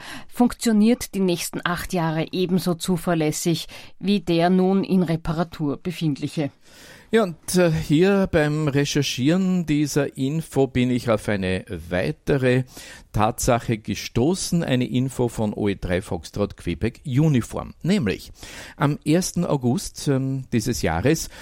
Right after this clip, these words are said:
Speaker 2: wurde der Winmore-Zugang zum Winlink-Netz eingestellt. Winmore ist einfach veraltet. Worum geht's? Im Kurzen, man kann auf der Kurzwelle, mm, braucht man zwischen Funkgerät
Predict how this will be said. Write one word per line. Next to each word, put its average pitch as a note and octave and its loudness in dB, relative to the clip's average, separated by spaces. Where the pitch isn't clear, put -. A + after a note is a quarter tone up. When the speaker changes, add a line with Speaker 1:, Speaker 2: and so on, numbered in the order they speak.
Speaker 2:
wurde C#3+ 4
der B2 2
Winmore-Zugang A#2 2
zum C3+ -2
Winlink-Netz B2 -2
eingestellt. G#2 -2
Winmore D3 2
ist - -2
einfach F2+ -4
veraltet. - -4
Worum C3 2
geht's? C#3+ 0
Im D3 -2
Kurzen, C#3+ 0
man B2+ 2
kann B2 2
auf A2+ -4
der A2+ -2
Kurzwelle, A2 2
mm, G#2+ -4
braucht G2 0
man A#2 2
zwischen A2 -4
Funkgerät A#2 0